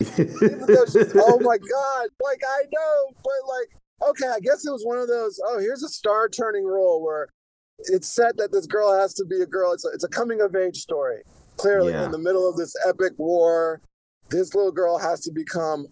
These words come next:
Speaker 1: a woman or has to contest with getting married,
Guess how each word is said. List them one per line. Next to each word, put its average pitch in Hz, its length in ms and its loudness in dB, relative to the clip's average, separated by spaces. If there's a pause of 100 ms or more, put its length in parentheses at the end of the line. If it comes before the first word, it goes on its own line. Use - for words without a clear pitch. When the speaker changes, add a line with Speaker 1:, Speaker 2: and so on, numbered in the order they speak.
Speaker 1:
a 143 60 2
woman 160 420 -2
or 147 420 2
has 147 220 -2
to 160 100 -6
contest 160 580 0
with 135 200 -4 (160)
getting 156 280 -4
married, 156 600 2